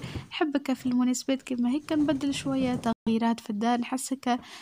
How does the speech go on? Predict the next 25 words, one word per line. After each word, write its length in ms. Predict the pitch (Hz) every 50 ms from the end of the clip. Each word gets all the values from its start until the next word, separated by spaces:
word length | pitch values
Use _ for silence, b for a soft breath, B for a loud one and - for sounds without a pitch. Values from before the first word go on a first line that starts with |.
| B B
فما 320 | B - 269 254 247 240 240
روح 240 | 254 262 - - 240
جديده 340 | 214 208 - 247 233 226
في 140 | 214 - -
الدار، 460 | 214 202 196 220 233 233 226 226 226
وكون 220 | 226 - - 247 240
نفسيتي 440 | 254 262 - - - 311 285 - - -
اصلا 320 | - - - 277 277 262
ترتاح 400 | - 262 233 - - 208 208 202
كي 160 | - - 240
نبدل 400 | 226 220 233 226 208 - 214 214
هكا 160 | 226 226 - 220
شويه 280 | - - 233 226 220
ديكور. 360 | 208 202 208 220 - 262 269 262 B B B B B B B
والله 440 | 226 233 254 254 233 226 220 226 233
حتى 420 | 214 - - 262 - - - 214
مخده 480 | 214 196 - - 294 254 233 208 214 220
نحطها 460 | 220 - - 262 - - - 226 214
نزيدها 520 | 208 202 240 254 262 220 220 233 240 254 262 B B B B B B B
في 100 | - -
الصاله 420 | 226 - - - 277 285 285 285
نحسها 380 | 262 - - 302 277 - 277 269 269 -
تبدل 360 | - 226 240 226 220 - 262
لي 140 | 277 285 285
نفسيتي. 520 | 269 269 269 - - 226 214 196 - -